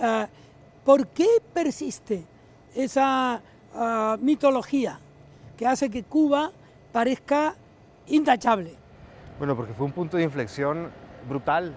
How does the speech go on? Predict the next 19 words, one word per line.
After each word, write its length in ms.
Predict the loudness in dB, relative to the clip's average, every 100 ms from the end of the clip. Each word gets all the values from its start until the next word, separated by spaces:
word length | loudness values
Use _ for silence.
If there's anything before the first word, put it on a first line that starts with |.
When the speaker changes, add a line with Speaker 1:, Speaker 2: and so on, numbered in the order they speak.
| -12
Speaker 2:
en 60 |
la 60 | -12
historia 260 | -10 -4 -4
de 40 |
América 260 | -2 -4 -4
Latina. 420 | -6 -6 -8 -10 -14 -20 -20 -20 -20 -16 -4
Desde 380 | 0 0 0 -4
Martí, 640 | -2 -4 -6 -4 -4 -4 -6 -14 -16 -4
todos 220 | 0 2
los 160 | 2 2
modernistas, 840 | 2 2 2 -2 -6 -6 -10 -8
todos 180 | -6 -4
los 140 | -2
vanguardistas, 920 | -2 -2 -2 -2 -4 -6 -4 -4 -4 -12 -20 -20 -20 2
toda 140 | 4
la 80 | 6
generación 420 | 4 0 0 -2
que 100 | -4
siguió, 560 | -6 -6 -4 0 0 0